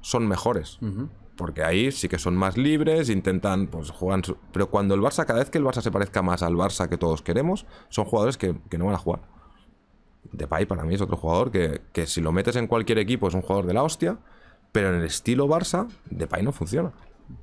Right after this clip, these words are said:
Speaker 2: Empezó bien, ¿eh? Por eso.
Speaker 1: Sí, empezó bien, pero porque, él, porque ya te digo, porque él, dependías de él y si al final un delantero si marca goles, pues parece que lo haga todo muy bien, pero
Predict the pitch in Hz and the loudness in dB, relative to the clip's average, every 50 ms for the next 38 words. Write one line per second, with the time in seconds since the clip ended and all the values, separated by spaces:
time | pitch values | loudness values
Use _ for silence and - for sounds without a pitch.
0 | - - - - - - 101 107 101 120 120 120 123 139 131 131 127 110 98 123 | -18 -18 -20 -12 -10 -8 -6 -4 -2 0 2 2 2 2 2 2 0 0 -2 -2
1 | - - 180 202 - - - - - - - - - - - - - - 123 120 | -2 -4 -4 -4 -6 -10 -16 -20 -20 -18 -18 -18 -18 -18 -18 -14 -4 0 2 2
2 | 101 101 110 - 82 76 95 95 95 107 117 - 107 90 82 82 73 76 78 76 | 4 2 2 0 0 2 4 4 4 2 2 2 0 0 0 0 0 0 0 -2
3 | 71 69 - 80 69 69 67 - - 69 78 87 76 69 - 69 67 - - - | -2 -2 -2 -2 0 -2 -2 -2 -2 0 0 0 0 -2 -2 -4 -6 -6 -10 -12
4 | - - - - 71 76 80 - 78 78 76 82 85 87 82 73 90 95 110 113 | -14 -12 -8 -6 -2 -2 0 0 0 2 2 2 2 2 2 2 4 4 4 6
5 | 120 123 117 107 - - - 92 90 92 87 82 - 80 82 87 92 98 95 92 | 4 4 2 2 0 0 2 2 2 2 2 0 0 0 0 2 2 2 2 2
6 | 87 90 95 90 87 92 92 90 87 90 92 98 90 92 85 92 90 - 95 92 | 0 0 2 2 4 4 4 2 2 2 2 2 2 2 2 2 2 2 2 2
7 | 101 104 110 - - 87 - 85 85 92 95 95 95 85 82 85 - 78 78 78 | 4 2 2 0 -2 -2 -2 -2 0 0 0 2 2 2 0 0 0 -2 -2 -2
8 | 73 73 73 87 95 87 82 - - - - 80 78 76 73 73 73 71 - - | -2 0 0 0 0 0 -4 -8 -10 -10 -8 -8 -6 -6 -8 -8 -10 -10 -12 -14
9 | - | -16